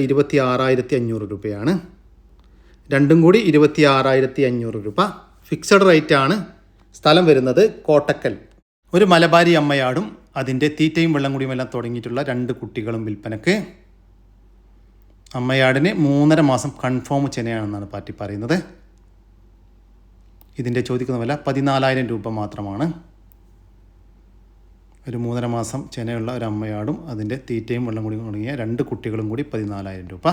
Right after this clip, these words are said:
സ്ഥലം വരുന്നത് തൃശ്ശൂർ ജില്ലയിലെ മുള്ളൂർക്കര. ഈ ആടിനും കുട്ടികൾക്കും ഡെലിവറി ചാർജിൽ all കേരള ഡെലിവറി സൗകര്യം ലഭ്യമാണ്. കുട്ടികളെ പിരിച്ച ഒരു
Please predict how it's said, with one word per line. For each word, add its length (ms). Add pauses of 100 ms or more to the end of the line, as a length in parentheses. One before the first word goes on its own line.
(640)
സ്ഥലം 340
വരുന്നത് 340
തൃശ്ശൂർ 340
ജില്ലയിലെ 420 (180)
മുള്ളൂർക്കര. 480 (1080)
ഈ 120
ആടിനും 260
കുട്ടികൾക്കും 380 (100)
ഡെലിവറി 320
ചാർജിൽ 340 (120)
all 160
കേരള 240 (240)
ഡെലിവറി 360
സൗകര്യം 300 (140)
ലഭ്യമാണ്. 420 (1200)
കുട്ടികളെ 360
പിരിച്ച 220 (500)
ഒരു 100